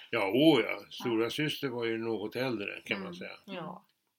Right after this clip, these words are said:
Speaker 1: Och sen var det att köra så mycket det gick ner till Nyköping, för Kullbergska hade ju lagt ner. Det tyckte vi var synd.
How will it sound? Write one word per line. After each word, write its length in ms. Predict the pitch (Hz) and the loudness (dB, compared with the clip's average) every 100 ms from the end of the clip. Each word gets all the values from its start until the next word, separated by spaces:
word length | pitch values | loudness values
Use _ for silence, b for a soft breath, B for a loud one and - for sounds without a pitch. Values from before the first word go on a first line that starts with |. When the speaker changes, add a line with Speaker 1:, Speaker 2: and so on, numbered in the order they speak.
| _ b b b b | _ b b b b
Speaker 1:
Och 180 | 143 131 | 0 6
sen 160 | 165 | 6
var 120 | 160 | 8
det 140 | 165 165 | 8 6
att 80 | 160 | 6
köra 360 | 165 139 143 | 6 6 4
så 140 | 127 143 | 2 2
mycket 440 | 147 - - 135 | 2 0 0 2
det 60 | 135 | 2
gick 340 | 120 117 - | 2 0 0
ner 180 | 113 110 | 0 0
till 180 | 107 113 | 0 -2
Nyköping, 640 | 113 101 120 131 127 113 | -2 -2 -2 -2 -2 -4
för 220 | 107 110 | -2 -2
Kullbergska 640 | 104 131 117 92 104 - 151 | -2 -4 -2 -2 -4 -2 -4
hade 140 | 143 | -4
ju 60 | 143 | -4
lagt 280 | 113 101 - | -4 -6 -4
ner. 420 | 170 113 90 - _ _ _ _ _ _ _ _ _ _ | -4 -4 -8 -18 _ _ _ _ _ _ _ _ _ _
Det 80 | 117 | -8
tyckte 300 | 127 131 127 | -4 -4 -4
vi 240 | 117 107 | -4 -2
var 140 | 104 95 | -2 -4
synd. 460 | - 135 104 98 | -2 -2 -2 -8